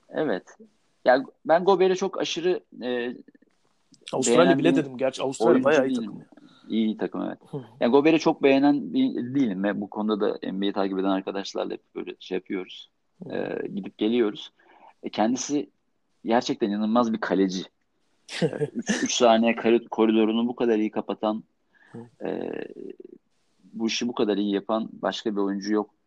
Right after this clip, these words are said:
Speaker 1: belki diyebiliriz.
Speaker 2: Hı.
Speaker 1: Ama oyunun iki tarafında, e, ba-, bazen oyun zekasında falan filan böyle gelgitleri olduğu için hani Gobert'i ben ele-,
Speaker 2: Hı hı.
Speaker 1: eleştiriyorum zaman zaman ama,
Speaker 2: <laughs>
Speaker 1: e, yani yap-, yapması gereken ve en iyi yaptığı işi o kadar üst seviyede yapıyor ki.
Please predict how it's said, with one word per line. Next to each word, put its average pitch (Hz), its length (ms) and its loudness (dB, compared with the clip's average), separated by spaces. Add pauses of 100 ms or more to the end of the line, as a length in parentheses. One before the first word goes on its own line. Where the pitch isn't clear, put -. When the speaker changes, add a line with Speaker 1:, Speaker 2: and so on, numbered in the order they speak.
Speaker 1:
belki 85 400 -4
diyebiliriz. 92 640 -4
Speaker 2:
Hı. - 200 -20 (260)
Speaker 1:
Ama 139 220 -2
oyunun 160 240 -2
iki 165 160 -6
tarafında, 120 720 0 (340)
e, - 40 -14
ba-, 110 520 -2
bazen 139 260 2
oyun 131 340 -4
zekasında 117 720 -4
falan 113 300 -4
filan 107 240 -4
böyle 107 160 -2
gelgitleri 110 540 0
olduğu 113 240 0
için 92 280 -6
hani 95 140 -8
Gobert'i 101 460 -4
ben 98 80 0
ele-, 104 240 0
Speaker 2:
Hı 127 40 -10
hı. 120 80 -12
Speaker 1:
eleştiriyorum 107 600 -4
zaman 95 220 -10
zaman 175 280 -8
ama, 156 200 -10 (400)
Speaker 2:
<laughs> - 400 -12
Speaker 1:
e, - 100 -10 (1300)
yani 139 240 4
yap-, 123 380 4
yapması 143 480 2
gereken 123 540 2
ve 107 60 -2
en 131 220 0
iyi 156 140 2
yaptığı 127 340 2
işi 120 300 0
o 104 100 -4
kadar 151 240 0
üst 147 140 -10
seviyede 110 300 2
yapıyor 131 360 0
ki. - 180 -18